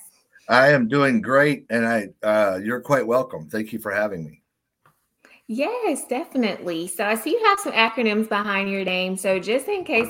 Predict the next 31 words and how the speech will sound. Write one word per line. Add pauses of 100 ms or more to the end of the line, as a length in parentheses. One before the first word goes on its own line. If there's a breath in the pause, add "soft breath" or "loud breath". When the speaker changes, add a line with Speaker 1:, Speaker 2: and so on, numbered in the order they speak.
Speaker 2:
people
are
wondering,
can
you
kinda
tell
us
what
those
stand
for? (960 soft breath)
Speaker 1:
Yes,
uh,
yes.
Um, (120)
the (320)
I
C
D
A
C
stands
for
Inter-,
Internationally
Certified
Drug
and
Alcohol
Counselor.